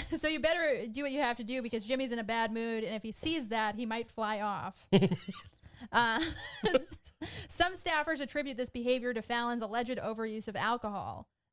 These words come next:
Speaker 1: Some say they think he was drunk at work, and eight former employees said that the quality of the workday depended on whether Fallon was hungover.
Speaker 2: I love it. I love this. It's like, "Hey, uh, can you write this, uh,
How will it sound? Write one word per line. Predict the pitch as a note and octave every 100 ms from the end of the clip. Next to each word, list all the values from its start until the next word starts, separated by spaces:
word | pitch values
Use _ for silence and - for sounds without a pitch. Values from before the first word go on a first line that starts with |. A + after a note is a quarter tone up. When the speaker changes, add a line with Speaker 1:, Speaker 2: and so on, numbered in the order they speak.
| _
Speaker 1:
Some | - C4 C#4
say | B3+ A#3 A3+
they | G#3+ A3+
think | A3 A#3 A3
he |
was | G#3 G3+
drunk | - A#3+ A#3+
at | B3 A#3
work, | A3+ A3+ A3+ C4+ _ _ _ -
and | A3
eight | B3 D4 -
former | B3+ B3+ A#3
employees | A3+ - A#3+ A#3 A3+
said | A#3 G#3
that | G#3
the | G#3+
quality | A#3+ B3 B3 A#3
of | G3+
the | G#3+
workday | A3+ G#3+ G#3+
depended | G#3 A#3 A3 G#3+
on | G#3
whether | G#3+ G#3+ G#3 G3
Fallon | A#3 G#3 G#3
was | G3+
hungover. | A3+ G#3+ G#3 G3+ - - - _ _ _ - - - -
Speaker 2:
I |
love | F3 G#3
it. | F#3+
I | D3+
love | E3+
this. | D#3 A2+
It's | C#3
like, | A2+
"Hey, | F3+ F3 D3+
uh, | C#3+
can | D3
you | D#3+
write | D#3+ E3
this, | E3 D3+ -
uh, | D3 C3+ B2 A#2+